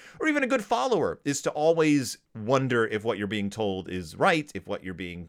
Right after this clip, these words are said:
told to do is the right thing. That's a value that a lot of parents have or should have. And so Bob is like, "You know, even when you're bad, you're not that bad. Like, you're, you're Brother Bear." It's not like the Berensteins were like, "I am going to create the new Dennis the Menace." And I'm not talking about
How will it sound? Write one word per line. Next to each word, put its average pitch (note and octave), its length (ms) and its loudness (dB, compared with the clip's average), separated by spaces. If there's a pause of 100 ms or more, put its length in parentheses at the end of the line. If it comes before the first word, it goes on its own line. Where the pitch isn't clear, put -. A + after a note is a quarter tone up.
told - 220 -10
to F2 80 -14
do G3 340 -2
is G#2+ 160 -8
the F#2+ 80 -8
right F2 240 -8
thing. E3+ 320 -4 (160)
That's F3+ 300 2
a A3 40 4
value E3 560 4
that G#2+ 240 -2 (140)
a G#2+ 60 -2
lot A2+ 180 0
of G2+ 80 -4
parents F#2 440 -8 (200)
have A2 400 -4
or E2+ 140 -8
should F#2 240 -12
have. E2 320 -8 (120)
And E3+ 240 0
so G#3+ 60 2
Bob A#3 220 4
is A3 80 0
like, G#3+ 120 0
"You G3 100 2
know, B2 200 2
even E3 240 0
when C#3 140 2
you're A#2 80 2
bad, G#2 260 0
you're D3+ 80 4
not A2 160 2
that G#2 220 2
bad. G2 440 0
Like, A#2 160 -2
you're, E3 220 0
you're G#3+ 100 -2
Brother G#4+ 220 2
Bear." F4 480 2 (360)
It's D3+ 120 -6
not A#3+ 100 -2
like D3 200 -2
the D3 80 2
Berensteins D3 580 2
were C3+ 80 -2
like, A2+ 200 0
"I C#3 100 4
am F3+ 120 0
going D3+ 200 2
to A#2+ 120 -2
create A2+ 540 -4
the A#2 80 -2
new A#2 220 0
Dennis A2 380 -2
the G2+ 140 -4
Menace." E2+ 360 -6
And G#2 120 -4
I'm C3 100 -2
not D#3+ 180 2
talking C3 240 -2
about G#2+ 300 -2